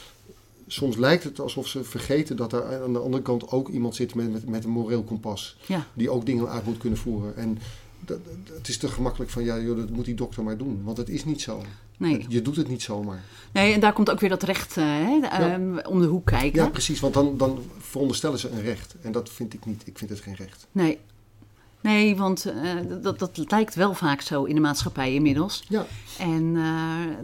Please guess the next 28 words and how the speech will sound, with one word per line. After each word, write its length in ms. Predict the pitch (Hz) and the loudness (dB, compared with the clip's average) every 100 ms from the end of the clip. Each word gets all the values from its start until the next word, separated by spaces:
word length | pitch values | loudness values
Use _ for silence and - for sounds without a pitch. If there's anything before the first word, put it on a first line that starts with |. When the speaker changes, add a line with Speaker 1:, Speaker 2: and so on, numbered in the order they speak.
| - | -6
Speaker 2:
daar 120 | 175 | -4
wordt 160 | 175 175 | -4 -2
wel 100 | 175 | -4
eens 100 | - | 0
te 100 | 180 | 0
makkelijk 340 | 180 185 180 | 0 -2 -4
over 220 | 175 170 | -4 -4
gedacht 340 | 165 160 - 147 | -6 -6 -4 -2
in 80 | |
mijn 280 | 139 143 127 | 0 -2 -2
ogen 280 | 135 143 120 | -2 -2 -4
ook. 220 | 135 - - - - | -6 -8 -18 -10 0
Speaker 1:
Nou, 160 | 175 | 2
ik 80 | - | 2
denk, 180 | 196 214 170 - - - 147 | 0 -2 -4 -6 -12 -8 0
je 60 | |
hebt 120 | 170 | 2
zeker 280 | - 175 147 | 6 6 6
rechten, 280 | 120 139 147 | 0 0 0
maar 100 | 143 | 2
je 60 | 135 | 2
hebt 120 | 131 | 2
ook 140 | 139 | -2
plichten. 420 | - 156 - 110 120 | 0 0 0 -4 -2
En, 280 | 127 151 143 | -4 -4 -4
en, 180 | 131 - | -4 -4
en 260 | 127 127 - | -6 -4 -2
dat, 180 | 127 | -4